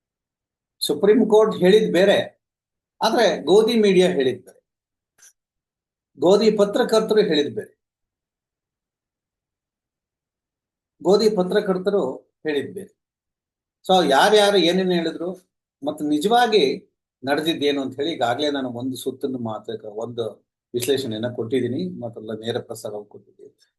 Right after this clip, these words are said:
So ಈಗ ನಿಮ್ ಮುಂದೆ ನಾವು ಹೇಳ್ಬೇಕಾಗಿರೋದು ಅಂತಂದ್ರೆ, ವೋಟರ್ ಐ ಡಿ ಕಾರ್ಡ್, ಆಧಾರ್ ಕಾರ್ಡ್, ವೋಟರ್ ಐ ಡಿ ಕಾರ್ಡ್, ಆಧಾರ್ ಕಾರ್ಡ್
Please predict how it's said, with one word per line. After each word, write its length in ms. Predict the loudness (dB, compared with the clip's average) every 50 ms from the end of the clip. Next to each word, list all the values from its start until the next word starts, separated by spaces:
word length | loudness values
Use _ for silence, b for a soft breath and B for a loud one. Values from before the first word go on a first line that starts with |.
| _ _ _ _ _ _ _ _ 0
So 80 | 2
ಈಗ 200 | 4 4 4 6
ನಿಮ್ 140 | 6 6 6
ಮುಂದೆ 280 | 6 4 4 4 4 4
ನಾವು 420 | 4 4 2 2 2 0 0 -2
ಹೇಳ್ಬೇಕಾಗಿರೋದು 840 | -2 0 0 0 0 -2 -2 -2 -2 -4 -4 -4 -6 -6 -6 -6 -8
ಅಂತಂದ್ರೆ, 580 | -10 -14 -16 -20 -20 -20 -20 -20 _ _ _ _ _ _ _ _ _ _ _ _ _ _ _ _ _ _ _ _ _ _ _ _ _ _ _ _ _ _ _ _ _ _ _ _ _ _ _ _ _ _ _ _ _ _ _ _ _ _ _ _ -4 0
ವೋಟರ್ 400 | 2 4 4 2 2 0 2 2
ಐ 140 | 4 4 4
ಡಿ 180 | 2 2 2
ಕಾರ್ಡ್, 380 | 2 2 2 2 2 -2 -10 _ _ _ _ _ _ _ _ _ _ _ _ _ _ _ _ _ _ _ _ _ _ _ _ _ -4
ಆಧಾರ್ 460 | 0 0 2 2 4 2 2 2 0 0
ಕಾರ್ಡ್, 360 | 0 0 0 0 -2 -8 -12 _ _ _ _ _ _ _ _ _ _ _ _ _ _ _ _ _ _ _ _ -8
ವೋಟರ್ 220 | -6 -6 -4 -4 -4
ಐ 80 | -4
ಡಿ 120 | -4 -4 -2
ಕಾರ್ಡ್, 220 | 0 0 0 0
ಆಧಾರ್ 480 | -2 -2 -2 -2 0 -2 -2 -4 -6 -6
ಕಾರ್ಡ್ 280 | -6 -6 -4 -6 -8